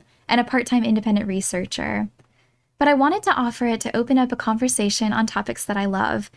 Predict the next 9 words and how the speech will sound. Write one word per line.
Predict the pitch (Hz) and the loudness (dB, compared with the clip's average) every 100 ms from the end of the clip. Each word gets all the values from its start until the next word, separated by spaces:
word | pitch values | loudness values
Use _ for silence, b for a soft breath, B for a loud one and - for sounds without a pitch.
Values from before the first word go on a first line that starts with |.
| b b | b b
including | - 226 247 226 214 | -2 2 4 4 2
creative | 208 220 254 | 2 2 2
writing | 208 202 247 320 | 2 2 2 2
or | 339 214 | 0 0
art | 196 196 | 0 2
in | 226 | 2
general, | 214 208 202 226 262 262 B B | 2 0 2 2 0 -2 B B
fairy | - 240 220 247 | -4 0 2 2
tales, | 269 285 302 | 2 2 2